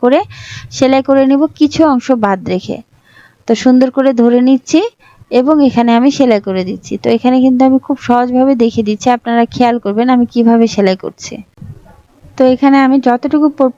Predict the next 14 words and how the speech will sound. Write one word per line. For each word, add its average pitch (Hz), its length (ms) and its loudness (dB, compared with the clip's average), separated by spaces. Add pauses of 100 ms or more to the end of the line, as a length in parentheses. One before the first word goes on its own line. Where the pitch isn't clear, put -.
পর্যন্ত 240 340 0 (140)
পারবো 226 260 -2 (140)
ততটুকু 269 380 0 (120)
পর্যন্ত 240 340 0 (160)
সেলাই 233 300 2
করব 247 160 -2 (120)
এবং 311 120 4 (120)
বাকি 226 180 -4 (100)
অংশটা 226 400 -4
আমি 226 180 -2
এখানে 254 200 2 (100)
ফাঁকা 233 300 -2
রেখে 208 180 -4
দিব, 202 140 -4